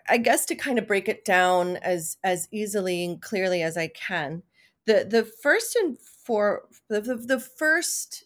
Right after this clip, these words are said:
um, truth that I come by is that, um,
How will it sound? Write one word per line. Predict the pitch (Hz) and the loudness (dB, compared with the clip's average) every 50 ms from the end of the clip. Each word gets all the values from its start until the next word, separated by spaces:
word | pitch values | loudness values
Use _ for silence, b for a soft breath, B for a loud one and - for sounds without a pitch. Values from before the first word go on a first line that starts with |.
| _ _ | _ _
um, | - 185 175 170 170 165 175 180 175 - | -4 -2 -2 -2 -2 -4 -6 -10 -10 -8
truth | - - - 254 196 156 156 - - - - - _ _ | -8 -6 0 0 0 0 -2 -8 -12 -16 -18 -20 _ _
that | - 185 180 | 0 2 2
I | 175 175 | 2 2
come | 175 - - 185 180 | 0 -4 -10 -10 -8
by | 165 160 160 156 - 85 - - - - | -6 -8 -8 -6 -8 -10 -10 -12 -10 -8
is | 185 175 165 - | -8 -8 -8 -6
that, | - 185 170 170 165 - - - - - - _ | -2 0 0 0 0 -2 -4 -10 -10 -10 -8 _
um, | - 180 170 165 165 160 160 165 165 156 | -4 -4 -2 -2 -4 -6 -6 -8 -10 -12